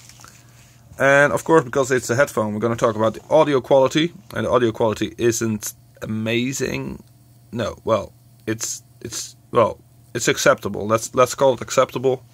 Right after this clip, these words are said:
Because, uh, well, it's not good, it's not bad. It's like, well,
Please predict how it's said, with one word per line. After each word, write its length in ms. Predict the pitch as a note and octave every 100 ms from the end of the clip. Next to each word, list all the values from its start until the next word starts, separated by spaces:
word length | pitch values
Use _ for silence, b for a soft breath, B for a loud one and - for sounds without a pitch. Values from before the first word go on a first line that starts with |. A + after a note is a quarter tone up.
| b b b b b b -
Because, 380 | C3+ B2+ -
uh, 680 | A#2+ A#2+ A#2 A#2 A#2 A#2 A#2 A2+ _ _ -
well, 260 | G#2+ - _ _ _ _ - _ _ _ _ _ _ _ _ _ -
it's 160 | A#2 -
not 180 | D3 A2+
good, 260 | D3 D#3+ - -
it's 140 | - C3+
not 180 | A#2+ G2
bad. 340 | A#2 A#2 A#2 -
It's 280 | - - -
like, 400 | G#2+ G#2 - - _ -
well, 280 | G2+ G2